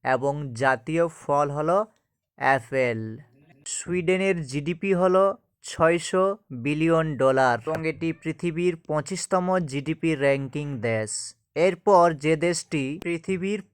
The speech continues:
পঞ্চম স্থানে রয়েছে তা হল অস্ট্রেলিয়া। এটি হল পৃথিবীর একটি জনবহুল এবং বৃহত্তম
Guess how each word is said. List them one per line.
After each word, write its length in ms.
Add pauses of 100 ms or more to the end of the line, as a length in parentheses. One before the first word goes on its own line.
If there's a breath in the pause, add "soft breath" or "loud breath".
পঞ্চম 500 (160)
স্থানে 280 (120)
রয়েছে 420 (400)
তা 120 (140)
হল 200 (600)
অস্ট্রেলিয়া। 1040 (960)
এটি 280
হল 180 (260)
পৃথিবীর 480 (100)
একটি 280 (260)
জনবহুল 720 (460)
এবং 180 (180)
বৃহত্তম 560